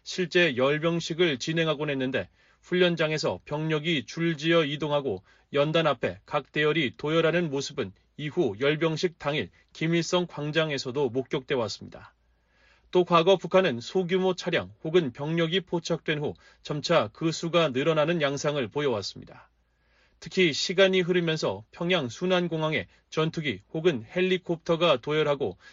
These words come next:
실제 열병식이 열리는 김일성 광장에 인파가 나타났는데 이런 정황은 모두 북한의 열병식 개최가 머지않았다는 중요한 단서로 해석되었습니다. 사월 중엔 김일성 주석의 생일인 십오 일 태양절과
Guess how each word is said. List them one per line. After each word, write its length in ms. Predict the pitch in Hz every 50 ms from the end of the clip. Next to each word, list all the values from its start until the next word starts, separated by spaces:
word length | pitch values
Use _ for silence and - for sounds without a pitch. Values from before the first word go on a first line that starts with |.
| _
실제 460 | _ - - 180 175 185 180 170 135
열병식이 640 | 127 131 147 151 143 175 175 170 - - 165 156 170
열리는 360 | 165 160 156 160 175 160 123 117
김일성 580 | - - 170 165 170 175 165 - 180 170 165
광장에 500 | 151 151 147 143 139 143 147 156 131 101 101
인파가 480 | 120 143 160 160 - 165 151 143 165
나타났는데 640 | 170 151 131 - 151 151 147 139 135 131 131 120 87 - _ _ - - _ _
이런 260 | - 147 160 165 170 165
정황은 460 | - 156 160 160 165 131 101 104 117
모두 400 | 127 135 151 160 156 165 110 90 - _ _ _ _
북한의 420 | - 156 - 160 165 165 139 113
열병식 580 | 117 135 151 156 151 165 165 160 - 185 175 -
개최가 560 | - 151 147 - - 160 151 147 120 95 - -
머지않았다는 840 | - 131 139 147 139 147 165 156 151 151 139 - 147 165 175 165 123
중요한 520 | - - - 160 165 165 170 170 170 175 165
단서로 560 | - 135 131 135 127 147 147 139 104 95 104
해석되었습니다. 920 | 139 160 147 160 143 - - 123 110 - - - 95 92 - - - _ _ _ _ _ _ _ _ _ _ _ _ _ _ _ _ _ _ _
사월 380 | - - 165 165 170 185 180
중엔 340 | 170 175 190 190 156 123 113
김일성 520 | - - 170 175 180 180 180 190 185 185 170
주석의 360 | 170 165 175 175 170 175 170
생일인 440 | - 175 165 165 165 170 143 110 98
십오 400 | 107 - - 190 180 156 165 170
일 160 | 180 143 107 -
태양절과 720 | - - 180 180 175 170 160 156 147 139 135 113 85 -